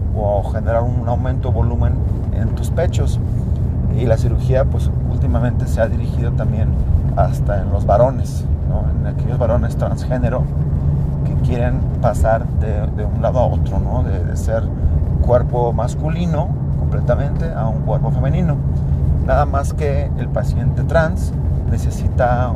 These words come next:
otro tipo de, de tratamientos previos, considero yo, hormonales, ¿no? Que ayuden a la textura de la mama, a la textura de la piel, que ayuden en otras situaciones. La mujer la tiene más sencillita.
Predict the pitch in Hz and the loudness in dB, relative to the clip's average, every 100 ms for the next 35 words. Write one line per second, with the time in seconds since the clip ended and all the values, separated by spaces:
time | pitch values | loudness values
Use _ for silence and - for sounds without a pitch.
0 | - - - - - - 120 117 110 98 | -2 -2 -2 -2 -2 -2 -2 -2 -2 -2
1 | 98 - - - - - - - - - | 0 0 0 0 0 0 -2 -2 -2 0
2 | 120 113 - 131 - - - 135 143 131 | 0 0 0 -2 -2 -2 -2 -2 -2 -2
3 | - - - - 120 120 123 - - - | -2 -2 0 0 0 0 0 -2 -2 -2
4 | - - - 117 123 120 143 139 131 - | 0 0 0 0 0 0 2 2 0 -2
5 | - - - - - - - 120 123 139 | 0 0 0 0 0 0 0 0 0 2
6 | - 131 123 127 - - - - 131 123 | 2 4 2 2 0 -2 -2 -2 -2 -2
7 | 127 107 113 143 139 131 113 - - 131 | -2 -2 -2 0 0 0 0 0 0 2
8 | 113 - - 127 - 139 135 - - - | 0 0 0 0 0 0 0 0 0 0
9 | - - - - 160 175 190 180 - - | 0 0 0 0 0 2 0 0 0 2
10 | - - 202 180 - - - - 202 208 | 0 0 0 0 -2 -2 0 0 0 0
11 | 185 202 202 180 170 - - - - - | 0 0 0 -2 -2 -2 -2 -2 -2 -2
12 | - - - | 0 0 -2